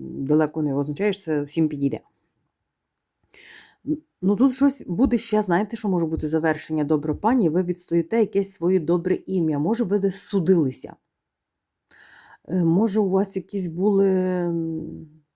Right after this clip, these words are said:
я не знаю, взагалі там, е, перипетії з сусідами, якісь там нападки, так, наприклад. І ви відстоїте зараз своє, це вже закінчується. Неприємна якась історія з сусідами, з родичами, з колегами по роботі, з начальником, може, вас десь утисняли, вас, може, на якісь суди вас подавали.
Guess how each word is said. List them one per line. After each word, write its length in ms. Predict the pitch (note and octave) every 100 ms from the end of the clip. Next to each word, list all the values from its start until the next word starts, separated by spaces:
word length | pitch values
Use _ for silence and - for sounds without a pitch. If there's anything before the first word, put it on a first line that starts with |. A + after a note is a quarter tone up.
| _
я 220 | F#3+ F#3+ G#3
не 80 |
знаю, 240 | G3 E3 D3+
взагалі 320 | E3+ F#3 G3+
там, 340 | G3 E3+ D#3+
е, 120 | D#3+ D#3
перипетії 640 | F3+ E3+ E3+ - A3 F3+
з 80 | -
сусідами, 520 | F3 - F#3 E3+ E3+
якісь 200 | D#3+ D#3
там 180 | E3 E3
нападки, 480 | E3 D#3+ C#3+ - C#3
так, 260 | F3 F3
наприклад. 400 | D3+ D3 C#3 - - - - G#3+ -
І 80 |
ви 120 | F3 G#3+
відстоїте 720 | G#3 - - G#3 G3+ A3 E3+
зараз 280 | D#3+ E3+ E3
своє, 540 | - F#3+ E3+ C3 D3+
це 140 | -
вже 140 | F#3 F3
закінчується. 840 | F#3 F#3 F#3+ D#3+ C#3+ C3+ - B2 -
Неприємна 480 | E3 D#3 F#3+ F#3+ F3
якась 260 | D#3+ E3+ -
історія 600 | D#3+ - F3+ D#3 D3+ D3
з 400 | D3+ D#3 D#3 D3+
сусідами, 640 | D3 F3 - D3+ C#3+ C#3+
з 60 | D3+
родичами, 640 | E3+ D3 - D3 D3 D3
з 120 | C#3
колегами 360 | - E3 E3 F3
по 120 | -
роботі, 540 | E3+ D#3+ E3 D#3 - D3
з 80 |
начальником, 640 | E3 E3 F3 E3+ D#3 D3+ D#3
може, 240 | D#3 D#3+
вас 180 | D#3+ E3
десь 180 | D#3 D3+
утисняли, 720 | D#3+ - F3 - D#3 D#3 D3+
вас, 260 | C#3+ D#3+ E3
може, 220 | E3+ E3
на 80 | D#3+
якісь 240 | D#3 D#3
суди 240 | - D#3+ E3
вас 180 | E3+
подавали. 800 | - F3 F3 D#3+ C#3+ C#3+ C#3+ C#3+